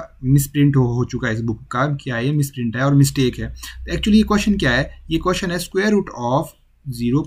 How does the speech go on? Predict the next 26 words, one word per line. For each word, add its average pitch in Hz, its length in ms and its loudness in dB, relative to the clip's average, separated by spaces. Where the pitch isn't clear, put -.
point 127 320 -4
two 180 180 -2
five। 107 240 -6
Square 180 300 0
root 151 200 2
of 156 120 0
zero 160 220 4
point 156 180 -4
two 202 140 -2
five 143 220 0
क्या 151 120 2
होगा, 113 380 0
ये 147 120 2
क्वेश्चन 143 320 -2
है 117 60 0
basically, 113 480 -4
ठीक 175 120 -2
है। 185 100 -6
तो 170 80 -2
आपको 160 400 -2
पता 160 200 -2
है 165 60 0
दोस्तों 180 280 -2
square 175 260 -2
root 165 160 0
of 143 180 0